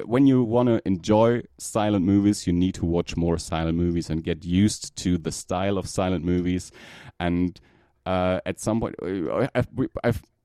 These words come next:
believe we probably all had that experience, especially with, with getting older. Um, and again, back to music. At some point, you didn't care about jazz, and then, then at some point you thought, "Wow,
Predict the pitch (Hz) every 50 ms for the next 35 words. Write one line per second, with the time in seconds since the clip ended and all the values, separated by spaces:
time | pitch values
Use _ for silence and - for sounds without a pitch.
0 | - 117 123 131 127 113 - - 110 107 - 120 117 110 110 110 - - 104 104
1 | 104 98 104 98 - - 92 92 - - - - 98 95 92 85 90 87 - 101
2 | 95 - - 98 90 85 90 90 - 80 82 - - 101 92 - - - 90 85
3 | 87 90 - 78 82 90 90 87 87 87 82 55 - _ _ _ - - 76 87
4 | 85 87 82 - - 60 85 82 - - 87 90 90 87 87 85 - - 82 -
5 | - - - 85 85 90 92 92 87 87 92 - - _ _ _ _ - _ -
6 | 80 - - 107 101 107 - 110 107 101 95 95 95 80 - - - 78 90 92
7 | 82 - - 104 104 101 - - 101 95 92 87 82 85 82 - _ _ - 92
8 | 87 90 90 90 90 - - 85 85 82 85 85 87 90 90 78 - - - 82
9 | 87 90 95 95 87 76 - - _ _ _ _ - 90 - - - - 92 92
10 | 85 - 92 90 90 82 85 - - 87 82 80 90 87 87 92 - 175 180 113